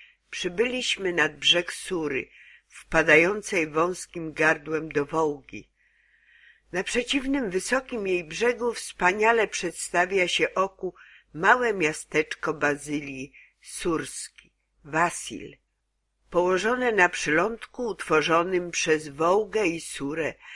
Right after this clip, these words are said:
odległe o trzy mile od Czugunow.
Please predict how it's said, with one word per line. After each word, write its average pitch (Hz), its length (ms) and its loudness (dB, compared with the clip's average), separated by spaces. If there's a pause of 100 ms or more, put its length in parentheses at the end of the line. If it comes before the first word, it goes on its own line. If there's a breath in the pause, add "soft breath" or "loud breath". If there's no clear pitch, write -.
(200 loud breath)
odległe 190 760 0
o 165 120 0
trzy 262 300 -6
mile 165 520 -2
od 165 340 -2 (240)
Czugunow. 147 960 -6